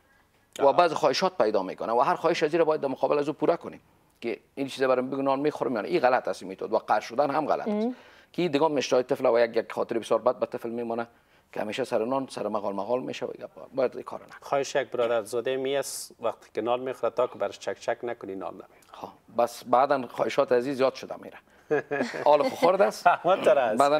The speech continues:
Speaker 1: میگه: «این چیز برام گناه نکنی، باز نان نمیخورم.» خب، به هر صورت ما باید یک، اه، اه، غذاها را، اه، چیز کنیم،
Speaker 3: بله،
Speaker 1: تنظیم کنیم
Speaker 3: یک
Speaker 1: برای شما.
Speaker 3: موضوع دیگری که اگر اشاره کنین که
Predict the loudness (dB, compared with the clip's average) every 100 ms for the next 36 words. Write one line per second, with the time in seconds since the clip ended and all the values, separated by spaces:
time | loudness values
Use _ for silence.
0 | 2 2 0 2 2 2 2 0 0 0
1 | 0 0 0 2 0 2 0 2 0 -2
2 | -4 -20 0 0 4 4 2 2 2 2
3 | 2 4 2 2 -4 -4 -6 -6 -6 -10
4 | _ _ _ _ -4 -2 0 0 4 6
5 | 6 4 -4 -8 -8 -4 -4 -2 2 4
6 | 4 2 -2 0 2 2 0 0 2 2
7 | 2 2 2 4 2 4 4 2 2 2
8 | 2 0 -2 0 0